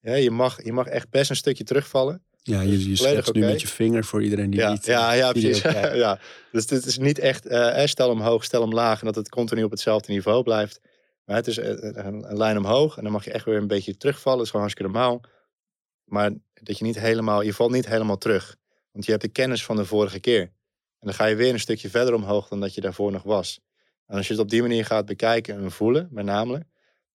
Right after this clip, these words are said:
Speaker 1: Dan, ja, ga je het ook gewoon zo ervaren. En het is gewoon, het is gewoon echt zo.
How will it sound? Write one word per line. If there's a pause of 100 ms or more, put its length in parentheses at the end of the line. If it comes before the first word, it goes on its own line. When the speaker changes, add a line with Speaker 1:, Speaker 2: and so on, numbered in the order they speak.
(120)
Speaker 1:
Dan,
ja, (380)
ga
je
het
ook
gewoon
zo
ervaren.
En
het
is
gewoon,
het
is
gewoon
echt
zo.